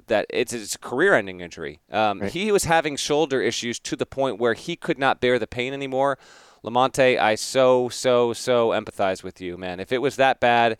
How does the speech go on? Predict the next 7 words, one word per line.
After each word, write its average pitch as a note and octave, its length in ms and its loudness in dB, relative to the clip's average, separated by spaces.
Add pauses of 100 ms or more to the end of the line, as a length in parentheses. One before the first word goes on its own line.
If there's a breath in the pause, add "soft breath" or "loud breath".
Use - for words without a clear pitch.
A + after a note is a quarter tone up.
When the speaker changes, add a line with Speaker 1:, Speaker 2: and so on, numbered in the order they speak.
(320 soft breath)
Speaker 1:
get A#2 140 -4
yourself A2 320 -2
healthy, A2 380 0
get - 180 -6
yourself A2+ 360 -2
right, G#2+ 300 0 (280 soft breath)
and, G#2+ 600 -6